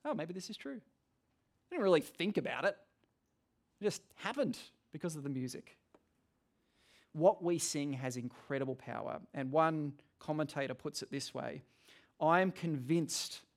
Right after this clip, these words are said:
that congregations learn more theology, both good and bad, from the songs they sing than from the sermons they hear." Sermons are important,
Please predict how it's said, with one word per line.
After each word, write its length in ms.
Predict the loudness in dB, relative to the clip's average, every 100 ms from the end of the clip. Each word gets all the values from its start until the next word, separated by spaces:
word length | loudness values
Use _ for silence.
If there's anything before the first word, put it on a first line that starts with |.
| -6
that 160 | -6
congregations 760 | -4 -4 2 2 2 0 -2 0
learn 220 | 0 0
more 180 | 0 -2
theology, 560 | -2 0 0 0 -4
both 240 | -4 -4 -4
good 140 | -6
and 100 | -4
bad, 360 | -2 -2 -2 -6 -16 -20
from 260 | 4 4 6
the 120 | 2
songs 560 | 2 4 6 6 2 2
they 260 | 2 2
sing 600 | 2 2 4 2 0 -4 -8 -20 _
than 540 | -8 0 4 4 2 0
from 240 | -2 -2
the 100 | -2
sermons 580 | -4 -4 -4 -4 -6 -6
they 200 | -6 -6
hear." 420 | -6 -6 -6 -8 -12 _ _ _ _ _
Sermons 380 | -6 -4 -2 0
are 80 | 0
important, 520 | 2 2 2 -2